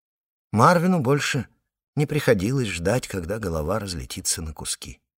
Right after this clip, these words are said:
Но даже столь щедрый подарок судьбы никак не повлиял на его настроение. Оно осталось бесцветным, как у робота.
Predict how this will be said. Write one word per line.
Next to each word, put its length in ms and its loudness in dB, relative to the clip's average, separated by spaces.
Но 220 2
даже 380 6
столь 420 2
щедрый 640 2
подарок 580 6
судьбы 520 2
никак 420 2
не 100 2
повлиял 640 8
на 120 2
его 180 4
настроение. 880 2
Оно 440 4
осталось 500 6
бесцветным, 960 -2
как 160 -8
у 60 -6
робота. 540 -8